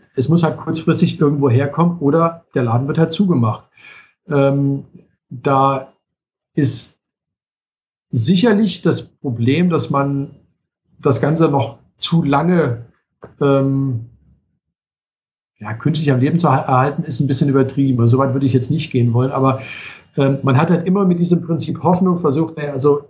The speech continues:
dann wird's besser und dann passiert das und dann wird das vielleicht nochmal eintreten und dann geht's uns wieder ein bisschen besser. Nur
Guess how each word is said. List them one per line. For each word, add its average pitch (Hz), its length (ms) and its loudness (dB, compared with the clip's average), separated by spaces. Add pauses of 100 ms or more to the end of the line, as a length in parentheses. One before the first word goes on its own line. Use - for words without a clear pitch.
dann 175 260 0
wird's 175 220 0
besser 135 360 -6
und 123 140 -10
dann 160 160 -4
passiert 139 560 -4
das 170 200 2
und 143 300 -6
dann 147 120 -2
wird 143 160 2
das 156 160 2
vielleicht 143 480 -4
nochmal 143 360 0
eintreten 170 320 0
und 139 80 -2
dann 139 160 0
geht's 147 220 0
uns 147 160 0
wieder 147 120 2
ein 139 60 2
bisschen 131 280 2
besser. 139 260 4
Nur 131 280 2